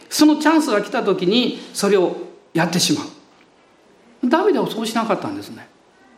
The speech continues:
ダビデはですね、神様の皆が崇められるチャンスにそれを変えたんです。つまりそこには自分の思いや自分の自我を十字架につけて自分の願いを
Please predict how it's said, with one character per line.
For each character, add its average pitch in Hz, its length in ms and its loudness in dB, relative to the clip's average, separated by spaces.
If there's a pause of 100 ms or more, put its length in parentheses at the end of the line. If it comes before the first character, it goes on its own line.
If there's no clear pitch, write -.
(1120)
ダ 302 180 4
ビ 381 100 4
デ 226 100 4
は 160 140 2
で 135 120 0
す 160 140 -2
ね、 - 380 0 (920)
神 415 380 0
様 269 380 0
の 302 360 2
皆 262 400 2
が 208 440 0
崇 277 240 4
め 269 180 2
ら 240 140 2
れ 240 120 -2
る 254 140 -4
チ - 160 -4
ャ 262 100 2
ン 233 60 2
ス - 120 0
に 135 100 2
そ - 100 -2
れ 160 60 0
を 147 120 -2
変 302 160 2
え - 40 -2
た 104 100 -8
ん 92 80 -12
で - 60 -18
す。 - 240 -18 (880)
つ - 100 0
ま 311 80 6
り 285 60 2
そ 240 120 -2
こ 339 140 4
に 311 80 6
は 220 360 2 (160)
自 208 260 -4
分 269 220 0
の 285 300 4
思 277 240 4
い 208 80 0
や 170 100 2
自 151 120 -4
分 214 140 0
の 220 80 2
自 202 140 -2
我 240 140 2
を 180 80 2
十 214 200 0
字 226 100 -8
架 233 100 4
に 165 120 2
つ - 80 -8
け 190 100 4
て 156 140 2
自 170 140 -4
分 277 140 2
の 269 120 2
願 277 320 2
い 220 40 2
を 160 160 0